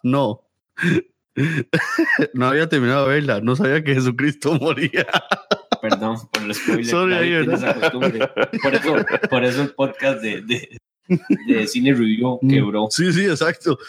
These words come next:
Speaker 1: Pero vamos a ver, con lo que decía Mario, ¿verdad? Para <clears throat> ponernos serios de nuevo.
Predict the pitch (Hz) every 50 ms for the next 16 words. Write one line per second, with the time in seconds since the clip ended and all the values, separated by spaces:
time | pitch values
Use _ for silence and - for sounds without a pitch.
0 | - 123 - - 180 190 196 190 190 196 202 196 285 170 170 180 180 160 147 -
1 | 147 143 139 139 - 139 135 139 - 160 170 180 180 175 180 180 180 180 185 175
2 | 143 127 139 151 143 - 107 95 - - - 170 - - 170 160 123 95 104 101
3 | 101 98 101 104 101 107 110 104 101 101 92 - 71 - - 64 64 - -